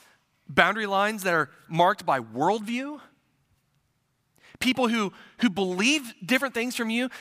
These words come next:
people who hold different, um, perspectives on God's word than you, people who, who are identified by different colors than you?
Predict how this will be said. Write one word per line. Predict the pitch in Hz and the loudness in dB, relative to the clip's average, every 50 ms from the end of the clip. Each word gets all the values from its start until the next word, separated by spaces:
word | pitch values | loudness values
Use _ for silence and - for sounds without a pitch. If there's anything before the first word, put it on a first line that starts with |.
| - - | -10 -2
people | - 269 247 254 240 | -2 0 0 2 0
who | 208 220 208 | 0 0 -2
hold | - - 240 254 240 196 | -2 -2 -2 -2 0 0
different, | 247 220 220 - - - - - - - _ _ _ _ _ _ _ _ _ _ - | 0 0 0 -4 -4 -10 -20 -20 -20 -20 _ _ _ _ _ _ _ _ _ _ 4
um, | 170 151 135 117 98 95 - - _ | 4 4 4 2 -2 -8 -16 -14 _
perspectives | - 214 190 - - 247 262 277 349 233 277 | -6 -4 -4 2 2 2 2 2 0 0 0
on | 226 214 | 0 2
God's | 196 185 175 147 | 2 0 0 0
word | 143 147 196 233 262 254 | 0 0 2 2 2 0
than | 247 240 | -2 -2
you, | 262 285 - - - - - - | -2 -2 -4 -6 -14 -18 -6 2
people | - 294 311 285 254 202 | 2 2 2 2 0 0
who, | 226 220 180 - - - - - - _ _ _ - _ _ _ _ _ _ _ _ _ _ _ _ 185 | 0 0 0 -2 -4 -12 -20 -20 -20 _ _ _ -20 _ _ _ _ _ _ _ _ _ _ _ _ 4
who | 254 254 | 6 6
are | |
identified | 208 170 214 208 254 262 269 269 233 202 | 6 4 2 0 0 2 2 2 2 0
by | 214 185 | 0 -2
different | 254 226 220 - | 0 -2 -2 -2
colors | - - - 226 277 330 349 330 277 240 | -2 2 2 4 4 6 4 4 4 2
than | 320 330 285 285 | 0 0 0 0
you? | 302 311 311 330 311 | -4 -4 -6 -8 -14